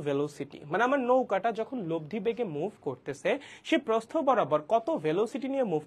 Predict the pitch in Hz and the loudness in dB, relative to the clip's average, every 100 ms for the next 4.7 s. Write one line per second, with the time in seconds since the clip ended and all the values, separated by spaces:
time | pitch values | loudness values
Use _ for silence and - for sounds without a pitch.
0 | 156 139 165 285 254 240 220 170 135 135 | -4 -6 -8 -6 -2 -2 0 -2 -4 -6
1 | - - - - 202 190 320 359 - 240 | -12 -14 -20 -2 -2 0 0 -2 2 6
2 | 339 277 214 196 - 233 214 151 135 135 | 6 6 4 2 0 -2 0 0 0 2
3 | 156 - - - - 208 247 233 247 262 | 2 2 -6 -14 4 4 6 4 4 0
4 | 151 175 196 196 208 196 | 0 0 -2 -8 -6 -4